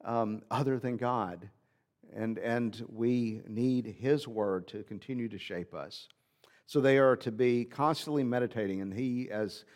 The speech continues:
the leader, is especially to, uh, meditate on it so that he can guide the people according to the word God had given Moses. But they're also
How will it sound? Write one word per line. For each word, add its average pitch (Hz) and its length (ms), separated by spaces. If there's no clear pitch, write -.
the 120 80
leader, 123 440
is 104 220
especially 127 800
to, 104 360
uh, 107 260
meditate 123 560
on 101 160
it 117 200
so 113 160
that 107 160
he 113 100
can 107 320
guide 139 360
the 143 80
people 117 480
according 120 400
to 107 60
the 107 80
word 101 380
God 92 240
had 90 160
given 90 360
Moses. 107 600
But - 120
they're 143 160
also 120 680